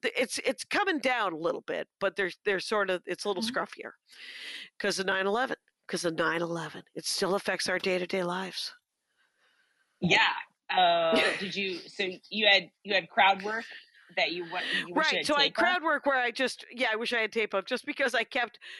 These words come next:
Speaker 1: um, I was like, "So how old are you, thirty-two years old?" The guy goes,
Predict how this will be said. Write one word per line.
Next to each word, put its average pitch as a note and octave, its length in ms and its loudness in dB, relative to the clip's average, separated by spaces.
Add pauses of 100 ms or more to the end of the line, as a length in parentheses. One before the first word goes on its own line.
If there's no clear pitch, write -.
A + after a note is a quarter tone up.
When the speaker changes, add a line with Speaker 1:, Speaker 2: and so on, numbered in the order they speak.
(300)
Speaker 1:
um, F#3+ 500 0 (1120)
I A3 100 4
was G#3+ 200 2
like, G#3 360 -2
"So A#3 200 0
how C#4+ 180 4
old C4 260 2
are G#3+ 120 2
you, A#3 340 0
thirty-two A3+ 540 -2
years G3 280 0
old?" G3+ 200 2
The A#3 80 -2
guy G3+ 140 0
goes, F3+ 240 -2